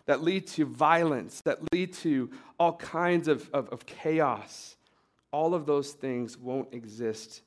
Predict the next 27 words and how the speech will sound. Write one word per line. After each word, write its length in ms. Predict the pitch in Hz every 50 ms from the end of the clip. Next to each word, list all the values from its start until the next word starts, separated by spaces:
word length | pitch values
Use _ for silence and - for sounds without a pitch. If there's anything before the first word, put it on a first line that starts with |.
| _ _ _ _ _ _ -
in 140 | 117 113
this 180 | 110 104 - -
new 260 | 107 107 107 104 95 101 - _ _
city. 440 | - - - 104 95 92 87 87 - _ _ _ - - - -
Interestingly, 580 | 160 175 165 208 185 - 165 147 139 135 127 120
the, 100 | 120 127
the 160 | 127 135 139
two 240 | 135 - - 202 240
that 140 | 233 196 139
really 320 | 131 147 160 151 147 135
stand 340 | - - - - 143 143 139 139
out 120 | - - -
to 100 | - 139 - -
me 140 | 139 123 -
are 160 | - 120 120
the, 120 | 113 120 110 - -
the 100 | - 127
terms 380 | - - - 160 160 143 135 - - - - _ _ -
cowardly 800 | - - - 143 147 160 185 190 185 185 202 214 220 214 202 - _ _ _ _ _ -
and 240 | 131 127 127 117 107
liars. 500 | 107 107 110 107 90 82 82 76 - - - - _ _ _ _ _ _ _ _ _ _ _ _ _ _ _ _ _ _ _ -
And 80 | 147 151
I 60 | 143
think 260 | 196 208 214 160 -
this 80 | - -
speaks 320 | - - 175 170 - -
a 100 | - 143